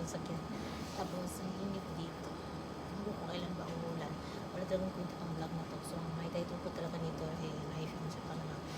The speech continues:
Pinay Life in Japan, ganun. So, ayun, tingnan nyo yung bonsai ko na grapes. So, ngayon po, eh, unti-unti na nga siyang nag-violet. Kailangan ko siyang lagyan ito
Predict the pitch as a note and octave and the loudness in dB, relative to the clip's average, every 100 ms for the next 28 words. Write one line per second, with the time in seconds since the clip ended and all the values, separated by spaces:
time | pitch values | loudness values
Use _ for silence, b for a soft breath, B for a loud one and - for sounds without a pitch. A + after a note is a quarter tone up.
0 | B - F#3+ F3+ F3 E3+ E3+ F3 E3 F3 | B 0 2 4 2 2 0 0 0 0
1 | E3 E3 E3+ E3+ D#3+ D#3+ D#3+ D3+ D#3 E3 | 0 0 0 0 0 0 0 0 -2 -2
2 | - - - - - F#3+ F3 E3 E3 D#3+ | -4 -4 -4 -4 -2 0 0 2 0 0
3 | D#3 - - - - - E3 F3+ F3+ E3 | -2 -4 -4 -4 -4 -2 0 2 2 0
4 | D#3+ F3 F3 F3 E3+ E3+ E3+ E3 D#3+ D#3+ | 2 2 4 4 2 2 2 0 0 0
5 | D#3+ D#3+ D#3 D#3 D#3 D3+ D3+ - - - | 0 0 0 0 0 0 0 0 0 0
6 | - - - - - - - - F3+ G#3 | 0 -2 -4 -4 -8 -12 -10 -4 2 2
7 | C4+ B3+ G#3 G#3 F#3 F#3+ G3+ G3 B3 C4+ | 2 0 2 2 4 2 4 2 2 2
8 | G#3 F#3+ F3 F3 F#3 F3 E3+ E3 E3 D#3+ | 4 6 4 4 2 2 4 2 2 2
9 | F3 E3+ D#3 F3 - B B B B B | 2 4 2 0 -8 B B B B B
10 | - F3+ F3+ F3+ F#3 F#3 E3+ - E3 D#3+ | 4 8 8 8 6 4 0 -2 -2 2
11 | E3+ F#3+ G3+ - - - - - - - | 2 2 -2 -8 -14 -14 -14 -14 -14 -14
12 | - F3 F3 G#3+ F#3+ F#3+ G#3+ | -4 0 2 4 4 4 2